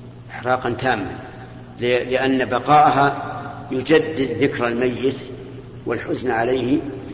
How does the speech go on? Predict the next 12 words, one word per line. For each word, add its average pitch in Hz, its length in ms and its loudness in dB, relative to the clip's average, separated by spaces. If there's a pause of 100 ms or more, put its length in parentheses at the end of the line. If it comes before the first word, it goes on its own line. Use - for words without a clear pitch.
(440)
<clears throat> 80 1040 4
وال-، 127 320 4
والذي 127 400 4
ينبغي 147 440 4 (140)
أن، 123 60 -4
للإنسان 123 760 0 (1400)
أن 147 120 8
ينسى 180 220 6
المصيبة. 127 480 0 (1900)
نعم. 107 140 -6 (2250)
تل-، 131 140 -4 (2000)
آه، 127 380 -2